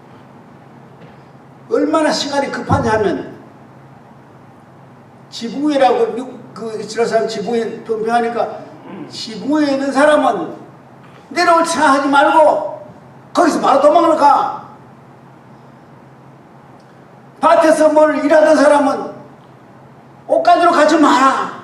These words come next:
가지 마. 돌아보지도 마라. 있는 그 자리에서 다 도망을 해.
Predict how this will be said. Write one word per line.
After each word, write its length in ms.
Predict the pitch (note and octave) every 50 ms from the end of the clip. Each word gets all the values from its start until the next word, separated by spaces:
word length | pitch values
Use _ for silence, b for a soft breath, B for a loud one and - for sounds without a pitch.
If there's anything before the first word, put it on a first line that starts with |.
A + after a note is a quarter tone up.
| - - -
가지 260 | - B3 C4+ C4+ C4+ -
마. 260 | C4+ B3+ - - -
돌아보지도 500 | - D4 D#4 - C4 - - D4+ D4 D4+
마라. 480 | B3 B3 B3+ C#4 C4+ - G#3 G3 G3 - - - - - - - - - - - - - - - - - - B B B B B B B B B - - F#3
있는 380 | G3 A#3 A#3 C4+ E4 D4+ -
그 180 | - - G3 F#3
자리에서 320 | - - G#3 F#3+ - G3 F#3+ F#3+ -
다 840 | - - - - - - - - B3 C#4 D4 D#4 D4+ F4 F4 - D4 D4
도망을 420 | D4 D#4 D#4 D4+ D4 - - -
해. 240 | A#3 G#3 - - -